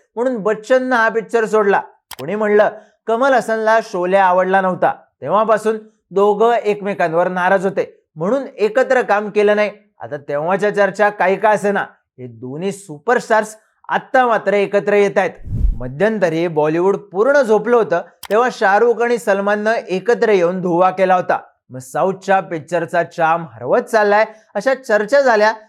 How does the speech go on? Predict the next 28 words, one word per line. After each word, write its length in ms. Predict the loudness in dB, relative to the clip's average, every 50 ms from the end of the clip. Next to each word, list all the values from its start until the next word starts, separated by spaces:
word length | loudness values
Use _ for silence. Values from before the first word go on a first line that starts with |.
| _ _ -2
तेव्हा 160 | 0 0 0
मल्याळम 540 | 0 2 2 4 4 6 4 4 4 2 -4 -4
पिक्चरनं 640 | -6 -8 -8 -6 -2 0 0 0 0 -2 -2 -4 -4 -4 -6 _
हिटची 420 | -2 -2 -2 -2 -4 -6 -2 -2
हॅट्रिक 400 | 0 0 -2 -4 0 0 -2 0 0
मारली. 320 | 0 2 2 2 2 0 -2 -2 -10 _ _ _ _
पण 200 | -12 -10 -10 -12
जेव्हा 420 | -8 -6 -4 0 0 2 2 0 0 -4 -8 _ _ _ _ _
सहाशे 500 | -10 -6 -4 -4 -4 -4 -4 -2 -4 -4
कोटींचं 680 | -4 -6 _ -6 -6 -4 -4 -4 -4 -2 2 0 2 2
बजेट 400 | 2 -2 0 0 0 0 -2 -4 -16 _ -2
एका 260 | -2 0 2 2 0
पिक्चरला 500 | 2 0 -4 0 0 0 2 4 2 2
लागतं, 360 | 2 0 -4 -2 -4 -4 -4 -4 _ _ _ _ _
जेव्हा 440 | -16 -8 -6 -4 0 2 2 2 0 -2 -4 _ _ _ _ _
काही 160 | -2 -2 -2
स्टार्सचं 580 | -2 -8 -4 _ 0 0 0 0 -2 0 -2 -2
करिअर 340 | 2 2 2 2 4 2 2
पणाला 400 | 2 0 0 2 2 2 4 4
लागतं, 360 | 2 2 0 0 -2 -2 -2 -2 -6 _ _ _ -20 -14
जेव्हा 380 | -8 -4 -2 0 2 2 2 0 -2 -8 -20 _ _ _ _
सायफाय 580 | -8 -2 0 0 0 0 -2 0 2 2 2 2
मूव्हीजचं 540 | 0 -4 -2 -2 -2 -4 -4 -2 -2 -2 0
मार्केट 600 | 0 -2 -2 -2 -4 -4 _ -4 -4 -2 -2 -2 -4
भारतासारख्या 880 | -4 -6 -10 -8 -6 -6 -2 0 0 0 2 0 -2 0 2 0 0
देशात 540 | 0 -2 -6 -8 -4 -2 0 0 0 -2 -6
स्टेकला 500 | -20 _ _ 0 0 2 2 2 2 2
असतं, 340 | 0 -2 0 0 0 0